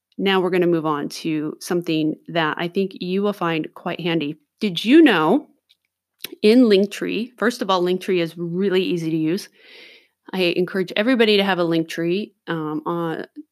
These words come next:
go and put it, you know, with your Instagram account. Did you know that you can copy that where it says in the upper right-hand corner, "Copy this link and put it in your profile for Instagram"? You can use that link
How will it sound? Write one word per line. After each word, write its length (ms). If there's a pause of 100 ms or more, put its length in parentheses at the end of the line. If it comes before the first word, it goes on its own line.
(360)
go 380
and 280 (300)
put 120
it, 140 (100)
you 100
know, 100
with 160
your 120
Instagram 400
account. 280
Did 180
you 100
know 120
that 160
you 140
can 320 (1300)
copy 420
that 420 (320)
where 180
it 100
says 440 (320)
in 80
the 80
upper 180
right-hand 340
corner, 300
"Copy 360
this 240
link 280
and 100
put 140
it 100
in 60
your 120
profile 420
for 80
Instagram"? 480
You 140
can 260
use 220
that 200
link 300